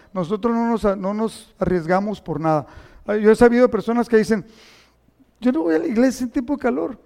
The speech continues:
porque hace muy, está muy caliente la iglesia". Hay lugar más caliente que te puedes ir, si sabes. <laughs> "Oye, pero tampoco vienes en tiempo de frío".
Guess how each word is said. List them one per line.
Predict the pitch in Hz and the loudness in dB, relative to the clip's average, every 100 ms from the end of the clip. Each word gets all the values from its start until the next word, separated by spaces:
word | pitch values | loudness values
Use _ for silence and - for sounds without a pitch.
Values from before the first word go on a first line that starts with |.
| _ _ _ _ _ _ _ _ - | _ _ _ _ _ _ _ _ -2
porque | 302 254 262 | -2 2 4
hace | 262 - 302 | 4 4 -2
muy, | 302 359 453 | -2 -2 -2
está | - 523 | 2 2
muy | 330 311 | 2 -2
caliente | 349 302 302 277 294 294 | 2 4 6 4 2 0
la | 294 254 | 0 0
iglesia". | 214 240 240 202 165 _ _ _ _ _ _ | 4 4 4 -4 -10 _ _ _ _ _ _
Hay | 151 | -2
lugar | 151 156 160 160 | 0 0 -2 -2
más | 165 156 | -6 -8
caliente | - 175 160 160 165 175 | -8 -4 -4 -4 -6 -10
que | 165 | -8
te | 151 | -10
puedes | 139 156 160 156 196 | -8 -8 -8 -10 -10
ir, | 196 - _ _ _ _ _ _ | -12 -14 _ _ _ _ _ _
si | - 175 | -10 -6
sabes. | - 214 214 - - _ _ _ _ _ _ - - 523 - - 523 - _ _ _ _ _ - | -2 -2 -2 -8 -18 _ _ _ _ _ _ -20 -20 -20 -20 -20 -20 -20 _ _ _ _ _ -20
<laughs> | - 254 - 185 - 247 - - 466 - _ - - - - _ _ _ _ _ _ _ _ _ _ | -12 -10 -2 -2 0 -4 -4 -16 -18 -18 _ -20 -20 -20 -20 _ _ _ _ _ _ _ _ _ _
"Oye, | 190 247 269 | 2 4 6
pero | 262 240 | 8 6
tampoco | 214 208 254 254 285 | 6 2 2 2 2
vienes | 277 294 277 | 4 4 4
en | 254 233 | 2 2
tiempo | 247 254 269 | 0 2 2
de | 254 | 2
frío". | 254 269 240 | 2 2 2